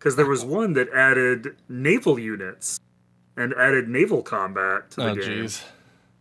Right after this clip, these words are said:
Speaker 2: There were two unofficial expansion packs for StarCraft one that were, like, had Blizzard's blessing. Like, if you go to the StarCraft wiki entry, you'll see 'em in there. But they weren't official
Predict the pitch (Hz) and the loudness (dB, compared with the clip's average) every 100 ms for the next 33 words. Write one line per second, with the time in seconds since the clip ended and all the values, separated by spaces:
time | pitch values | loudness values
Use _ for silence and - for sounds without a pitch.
0 | _ _ _ - 170 180 185 165 - 175 | _ _ _ 0 2 4 2 0 0 2
1 | 202 214 - _ - 139 165 165 165 151 | 2 0 -4 _ 0 2 2 0 -2 -2
2 | - 143 131 127 127 _ _ _ _ _ | 0 0 0 -2 -4 _ _ _ _ _
3 | - 113 - 127 120 113 104 113 104 - | -10 -8 -2 0 0 -2 -6 -2 -2 -4
4 | - - 117 107 107 - 113 104 110 - | -14 -12 -10 -8 -6 -4 -2 -2 -4 -4
5 | 110 104 101 104 - 107 104 101 - - | -6 -6 -4 -6 -6 -6 -6 -6 -8 -20
6 | _ - _ _ _ _ - 120 110 110 | _ -20 _ _ _ _ -4 -4 -4 -8
7 | 117 107 120 107 - - 107 - 131 160 | -6 -4 -6 -6 -12 -8 -6 -2 -2 -4
8 | 180 - 104 110 110 110 110 104 107 - | -10 -10 -8 -8 -8 -6 -4 -4 -6 -4
9 | 110 107 110 107 110 107 120 120 - 135 | -4 -2 -4 -4 -8 -2 0 0 -2 -4
10 | 117 110 - 110 113 107 110 123 165 - | -4 -4 -4 -6 -6 -6 -6 -6 -8 -10
11 | _ _ _ _ _ _ _ - 120 120 | _ _ _ _ _ _ _ -4 0 0
12 | 131 135 127 110 - 131 - 120 110 110 | 2 0 -2 -6 -4 -4 -2 -2 0 0
13 | 104 | -4